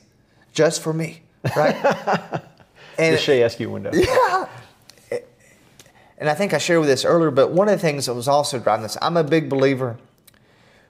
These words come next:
Speaker 1: we don't control tomorrow. Getting burned at eight, like, I know you don't put things off. We're not guaranteed we'll ever wake up tomorrow.
Speaker 2: Mm-hmm.
Speaker 1: Make use of every single minute. That's the pledge I made.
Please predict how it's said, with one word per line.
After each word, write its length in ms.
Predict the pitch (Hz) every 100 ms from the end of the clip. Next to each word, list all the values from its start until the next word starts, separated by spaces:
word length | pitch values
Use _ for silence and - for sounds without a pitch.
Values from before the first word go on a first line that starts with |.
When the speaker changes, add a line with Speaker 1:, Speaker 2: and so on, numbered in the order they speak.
| _
Speaker 1:
we 140 | 170
don't 220 | 208 180 -
control 420 | 131 - 123 107
tomorrow. 460 | - 104 98 - - _ _ _ _ _ _ -
Getting 260 | 151 156
burned 200 | 143 143
at 60 | 131
eight, 300 | 127 117 -
like, 200 | 120 -
I 220 | - 135 180
know 200 | 165 156
you 180 | 143
don't 180 | 160 175
put 160 | 180 -
things 220 | 147 139
off. 280 | 151 - - _ _ _ _
We're 100 | 147
not 240 | 170 170 -
guaranteed 480 | 156 151 135 143
we'll 140 | 120 135
ever 160 | 143
wake 240 | 143 147 147
up 120 | -
tomorrow. 380 | 117 131 120 92 _ _ -
Speaker 2:
Mm-hmm. 220 | 90 87 - _ _ _
Speaker 1:
Make 280 | 135 156 160
use 160 | 165 160
of 100 | 123
every 300 | - 147 160
single 260 | 156 165 151
minute. 220 | 160 117
That's 220 | 131 -
the 60 | 147
pledge 280 | 160 180 175
I 60 |
made. 360 | 160 185 170